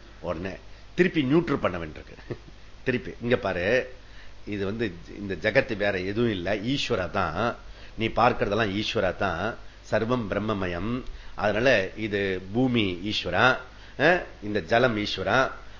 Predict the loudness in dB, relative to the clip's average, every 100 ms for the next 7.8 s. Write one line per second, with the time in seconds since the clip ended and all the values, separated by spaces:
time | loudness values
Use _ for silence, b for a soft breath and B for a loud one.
0 | 2 4 4 4 4 2 2 2 2 0
1 | 2 2 2 2 2 2 0 0 -2 2
2 | 4 4 6 4 4 -2 -2 -2 -2 -4
3 | -2 2 4 4 2 B B B -6 0
4 | 0 2 6 6 8 2 6 6 8 6
5 | 6 4 4 2 0 0 2 2 -2 0
6 | 0 -2 B B 0 4 6 6 4 2
7 | 0 -2 -2 -2 -2 0 0